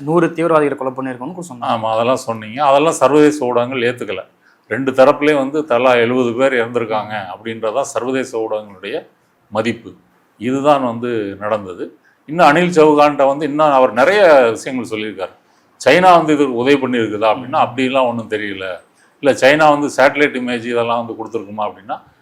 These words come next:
Speaker 2: அது கமர்ஷியலாவே வெளியே கிடைக்குது.
Speaker 1: ம்.
Speaker 2: அது கமர்ஷியலாவும் பாகிஸ்தான் வாங்கியிருக்கலாம், சைனாவில வந்து,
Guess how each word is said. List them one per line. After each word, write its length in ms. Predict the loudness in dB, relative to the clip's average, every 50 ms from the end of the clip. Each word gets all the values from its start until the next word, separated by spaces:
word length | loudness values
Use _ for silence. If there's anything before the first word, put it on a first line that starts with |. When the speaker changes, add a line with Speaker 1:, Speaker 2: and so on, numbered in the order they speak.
| _ _ _
Speaker 2:
அது 180 | -2 0 0
கமர்ஷியலாவே 800 | 2 2 2 4 4 2 2 4 4 8 8 8 8 8 6 4
வெளியே 240 | 4 4 2 2 2
கிடைக்குது. 720 | 2 0 0 0 -2 -8 -10 -10 -8 -8 -10 -10 -12 _ _ _
Speaker 1:
ம். 220 | -20 -20 -8 -4
Speaker 2:
அது 120 | -4 -2 -2
கமர்ஷியலாவும் 720 | 0 0 0 0 0 0 2 4 4 6 6 4 2 2
பாகிஸ்தான் 420 | 2 2 2 2 0 -2 -2 -2 0
வாங்கியிருக்கலாம், 600 | -2 -2 -4 -6 -6 -4 -2 -2 -2 -2 -4 -10 _ _ _ _ _ _ _ 0
சைனாவில 440 | 2 4 6 6 6 6 6 4 4
வந்து, 340 | 4 2 2 0 -2 -2